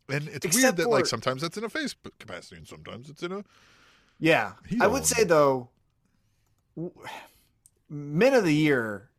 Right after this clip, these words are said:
Speaker 2: need to do something, 'cause now
Speaker 1: Yeah.
Speaker 2: they're just getting their phones and taking pictures of bullshit and then not even cutting promos in the ring with Dan Lambert, right? You can grab
Speaker 1: Yeah.
Speaker 2: the mic and say, "Oh, you think Josh Alexander," and retort what Brandy said, but you didn't do that either, right?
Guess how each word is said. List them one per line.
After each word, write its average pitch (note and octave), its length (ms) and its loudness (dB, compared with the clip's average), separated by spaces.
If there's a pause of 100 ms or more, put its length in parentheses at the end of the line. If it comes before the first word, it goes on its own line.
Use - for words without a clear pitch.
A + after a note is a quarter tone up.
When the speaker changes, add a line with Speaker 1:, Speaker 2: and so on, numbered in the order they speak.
(260)
Speaker 2:
need D3 200 -4
to A#2 60 -12
do D3+ 240 0
something, A#2 540 0
'cause A#2+ 260 -8
now G#3 400 2
Speaker 1:
Yeah. D3 160 -2 (180)
Speaker 2:
they're G#3+ 140 0
just G3 240 -2
getting E3+ 180 2
their D3 80 -6
phones D#3+ 600 -2
and C3 80 -12
taking D3+ 240 -2
pictures C3+ 640 -4 (300)
of A#2 240 -2
bullshit C3 640 0
and D3 180 -2
then C#3 160 -2
not F3+ 200 4
even D#3 200 2
cutting E3 280 -2
promos D3+ 640 -2
in F3+ 180 -2
the D3+ 80 -2
ring D3 380 -2
with D#3+ 260 0
Dan C#3 220 -4
Lambert, B2+ 380 -8
right? C#3+ 180 -2
You G3+ 160 0
can G3 140 -4
grab F#3 200 4
Speaker 1:
Yeah. D3+ 40 -2
Speaker 2:
the D3 80 4
mic D3+ 340 0
and C#3 100 -6
say, C#3 260 0 (300)
"Oh, F#3 160 4
you F#3 140 0
think F3+ 240 2
Josh D#3 260 2
Alexander," D#3+ 500 -2
and C3 260 -10
retort F3+ 460 2
what D3+ 340 0
Brandy D3 260 -2
said, A2+ 180 -4
but - 100 -8
you C#3 60 -2
didn't D3+ 200 0
do C#3 140 0
that C3+ 200 2
either, A#2+ 200 -6
right? D#3 220 -2